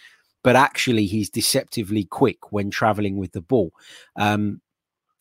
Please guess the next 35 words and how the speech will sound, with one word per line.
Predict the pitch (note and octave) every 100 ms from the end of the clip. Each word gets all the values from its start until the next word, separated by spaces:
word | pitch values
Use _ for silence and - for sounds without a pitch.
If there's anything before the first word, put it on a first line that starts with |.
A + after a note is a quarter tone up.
| -
and | A2+
that's | C#3+ -
why | D3+ C#3
it |
reminds | B2+ A#2+ A#2+ G#2
me | G#2+
a |
little | G#2+ B2 G#2
bit | A2
of | F#2+ -
Patrick | A#2 - G#2
Vieira, | F#2+ G#2+ A2 G#2 F#2+
the | F#2+
kind | - G#2+ G2
of | G2
long-legged | A2+ A2+ G#2+ A2 G#2+ F#2 G#2 E2+ - - -
strides | - - - A#2+ G#2+ G2+ G2 F2+
and, | G2+
and, | G2+ G2 F#2+ G2 -
you | G#2
know, | G2
the | G2
way | G2+ G#2+ F#2+
he's | G#2 F2+ -
able | G#2 G2 F#2+
to | G2
turn. | - G#2+ G2 F#2+ - - - - _ -
What | A#2+ D3+
he | C3+
does | C#3+ A2+
really | A#2+ C3 D3 C#3+ B2
well | A#2 G#2 F#2+ -
in | A#2
his | A2+ G#2
turns | - G#2 F#2 F2+